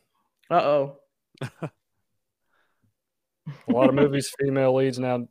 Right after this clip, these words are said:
Speaker 2: uh, nowadays feel so forced and unnatural.
Speaker 1: I,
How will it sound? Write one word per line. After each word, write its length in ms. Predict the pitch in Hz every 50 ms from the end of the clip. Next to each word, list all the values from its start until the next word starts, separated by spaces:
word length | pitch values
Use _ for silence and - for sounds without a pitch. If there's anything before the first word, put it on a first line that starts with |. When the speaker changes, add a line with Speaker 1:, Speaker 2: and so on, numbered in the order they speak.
| _ -
Speaker 2:
uh, 160 | 135 127 117
nowadays 440 | 117 117 117 117 113 120 117 117 -
feel 180 | - 131 127 117
so 220 | - - 135 135
forced 400 | - - - 135 139 143 - -
and 100 | 104 110
unnatural. 640 | 120 123 123 117 110 107 - - 85 95 101 - _ _ _ _ _ _ _ _ _ _
Speaker 1:
I, 320 | - 190 202 208 208 208